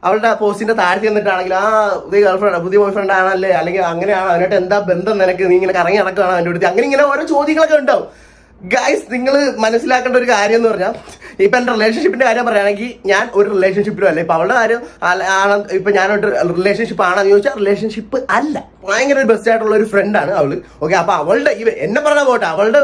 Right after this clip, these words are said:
ആ, വീഡിയോയുടെ അല്ലെങ്കിൽ പോസ്റ്റിന്റെ താഴത്ത് ചെന്ന് വെച്ചും അനാവശ്യമായിട്ടുള്ള കമന്റ്സും അതല്ലെങ്കിൽ എന്നെ കുറിച്ച് ഇങ്ങനെ പറയുക, അതൊക്കെ ചെയ്യണ പ-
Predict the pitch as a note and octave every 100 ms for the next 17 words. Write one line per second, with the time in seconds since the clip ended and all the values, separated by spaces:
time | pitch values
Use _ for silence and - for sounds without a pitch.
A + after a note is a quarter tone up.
0 | B3+ - - E3 F3 G#3+ A3 A#3 A3+ G#3
1 | G#3+ G#3 G3 A3 G#3+ G3 F3 G3+ A3 F#3
2 | E3 G3 F3+ - - E3 F3 F3+ F#3+ G#3+
3 | F#3 F#3 F3 D#3+ D3+ D#3 D#3+ D3 D3+ E3
4 | E3 D#3 D#3+ - E3 E3+ C#3+ C#3 E3 D3
5 | - - - G#3+ C#4 C#4 A#3+ A#3 A3+